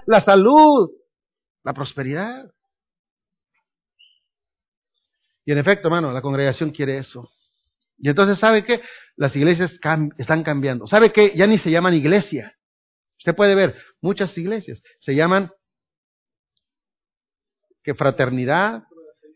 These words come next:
que centros de fe, que sociedad, que, eh, cualquier cosa, menos iglesia. Iglesia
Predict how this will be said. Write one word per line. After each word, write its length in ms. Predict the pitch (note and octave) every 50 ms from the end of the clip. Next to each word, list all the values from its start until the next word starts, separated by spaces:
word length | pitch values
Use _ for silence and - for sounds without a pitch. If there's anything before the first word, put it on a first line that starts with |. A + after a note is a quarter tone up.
| -
que 80 | D3 C#3
centros 640 | - E3 D#3+ E3 D#3+ - E3 D#3+ - - - - -
de 220 | - B2 B2 A#2+
fe, 420 | - - F3+ G3 G#3+ A3+ G#3 - - _ _ _ _
que 400 | - D3 C#3+ C#3 C3+ C#3 - - -
sociedad, 880 | - - C#3 A#2+ - - B2+ B2 A#2+ C#3 E3+ G3 G#3+ A3+ A#3 A3 - - - - _ _ _ _ _
que, 460 | - D3 C#3+ C#3 C#3 C3+ C3 C3+ - - - - -
eh, 560 | C3+ C3 B2+ B2 B2+ A#2+ A#2 A#2 A2 A#2 A#2 - _ _ _ _ _
cualquier 300 | - D#3 C3+ - G3 F#3+
cosa, 400 | G3 G3 D3+ - - - - _ _
menos 440 | C3 C3+ D3 E3 F#3 F#3 - - -
iglesia. 640 | - D3 C#3 D3 C#3+ C#3+ C3 - - B2+ G#2 - - - _ _ _ _ _ _ _ _ _ _ _ _ _ _ _ _ _ _ _ _ _ _ _ _ _
Iglesia 680 | - C#3 C3 E3 G3+ A#3+ B3 - - D#3 C3+ A2+ -